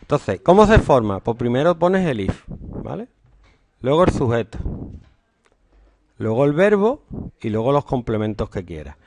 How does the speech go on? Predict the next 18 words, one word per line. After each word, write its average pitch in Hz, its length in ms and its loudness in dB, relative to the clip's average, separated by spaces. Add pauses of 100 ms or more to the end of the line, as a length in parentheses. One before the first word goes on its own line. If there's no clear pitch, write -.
(320)
Pero 226 320 6
lo 202 100 6
más 165 140 4
importante 175 600 2
es 127 60 -8
que - 100 -8
este 165 200 -2
verbo 175 300 2
tiene 156 220 -2
que 156 60 -4
estar 190 380 -2
en 139 140 -2
presente 117 520 -6
simple. - 460 -16 (1080)
Igual 110 240 0
que 104 60 -6
en 101 80 -4
español. 123 520 -2